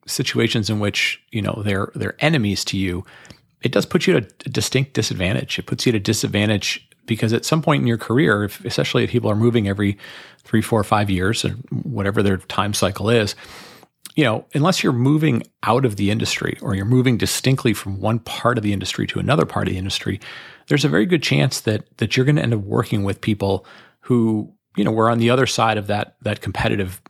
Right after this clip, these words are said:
barrier in your mind, that competitive situation in your mind. And again,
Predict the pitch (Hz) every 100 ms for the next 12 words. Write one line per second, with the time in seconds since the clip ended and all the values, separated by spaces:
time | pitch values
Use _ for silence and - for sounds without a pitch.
0 | _ 135 101 104 101 95 92 98 92 90
1 | - 95 - 95 110 104 95 - 101 -
2 | 98 - 101 90 95 98 98 101 - -
3 | - - _ 135 135 127 123 104 _ _
4 | _ _ _ _ - - 165 151 123 110